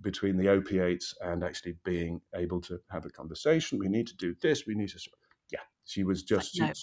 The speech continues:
Speaker 1: she wasn't, she wasn't doing it properly.
Speaker 2: No. Or maybe she, she was for her.
Speaker 1: <laughs>
Speaker 2: She was doing it right for her.
Speaker 1: She was doing it the only way she could do it. That's the point. And again,
Speaker 2: And
Speaker 1: that was the other thing that,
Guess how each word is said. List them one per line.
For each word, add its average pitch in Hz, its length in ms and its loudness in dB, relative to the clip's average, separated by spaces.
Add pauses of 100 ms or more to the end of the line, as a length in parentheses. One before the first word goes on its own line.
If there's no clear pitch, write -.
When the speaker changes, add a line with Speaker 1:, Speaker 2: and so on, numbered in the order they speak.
(120)
Speaker 1:
she - 140 0
wasn't, 123 320 6
she 127 80 4
wasn't 143 180 10
doing 107 140 8
it 92 80 0
properly. - 280 -10 (560)
Speaker 2:
No. 165 140 0 (480)
Or 269 60 0
maybe 277 240 6
she, - 160 -4
she - 180 2
was 254 180 8
for 226 80 4
her. 185 320 8 (100)
Speaker 1:
<laughs> - 0 - (680)
Speaker 2:
She 302 180 10
was 294 120 12
doing 262 220 8
it 240 60 4
right 226 280 12
for 208 120 2
her. 196 260 2 (100)
Speaker 1:
She 147 280 12
was 160 240 12
doing 123 420 12
it 113 160 8
the 110 140 10
only 123 200 12
way 113 220 10
she 107 220 2
could 101 240 -2
do 98 160 6
it. 76 200 -2 (440)
That's 117 240 0
the 120 100 2
point. 92 380 -4 (100)
And 98 160 2
again, 101 300 4
Speaker 2:
And 98 100 8
Speaker 1:
that 101 100 2
was 98 180 0
the 104 120 10
other 110 220 10
thing 104 440 6
that, 104 120 2